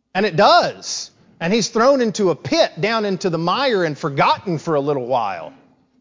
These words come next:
He's dragged into Egypt against his will. But I think all of that maybe sets, sets up well for what is his best quality.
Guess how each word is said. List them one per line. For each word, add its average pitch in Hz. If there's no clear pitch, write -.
He's 202
dragged 202
into 202
Egypt 196
against 190
his 143
will. 185
But 170
I 220
think 302
all 277
of 214
that 208
maybe 202
sets, -
sets 254
up 233
well 202
for 170
what 175
is 170
his 156
best 143
quality. 120